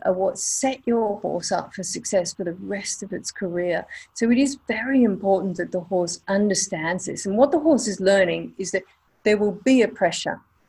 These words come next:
It might be a voice, it might be a physical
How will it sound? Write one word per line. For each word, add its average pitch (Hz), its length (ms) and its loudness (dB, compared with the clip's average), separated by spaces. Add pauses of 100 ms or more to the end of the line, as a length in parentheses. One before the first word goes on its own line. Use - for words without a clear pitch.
(240)
It 175 200 -4
might 202 380 2
be 214 120 -2
a 233 40 -2
voice, 190 840 2
it 165 100 -8
might 175 300 -4
be 190 160 -2
a 175 220 -4 (180)
physical 180 760 -2